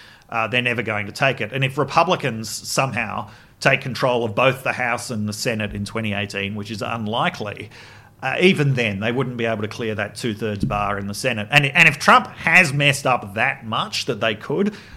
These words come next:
uh, they'd probably want to keep him around for the, uh, for the twenty twenty election. The only way that Trump leaves early is by choice or y-, y-, by medical emergency,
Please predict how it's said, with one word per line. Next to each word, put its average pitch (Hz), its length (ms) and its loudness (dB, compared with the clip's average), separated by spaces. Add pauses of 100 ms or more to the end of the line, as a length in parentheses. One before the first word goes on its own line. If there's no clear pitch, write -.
uh, 117 220 2
they'd 110 240 0
probably 110 340 0
want 107 260 -6
to 101 480 -8
keep - 220 -6
him - 140 -14
around 104 520 -6
for 117 100 -6
the, 101 340 -2
uh, 101 180 -2
for 120 140 -8
the 107 100 -4
twenty 101 300 -6
twenty 110 260 -6
election. 98 460 -6 (580)
The 165 200 0
only 220 400 4
way 160 260 8
that 147 160 0
Trump 151 280 0
leaves 127 280 -2
early 120 600 0
is 107 260 -6
by 117 360 0
choice 151 640 -2
or 113 580 4 (200)
y-, 139 180 -6
y-, 135 280 -2
by 123 160 2
medical 107 400 -2
emergency, 98 640 -8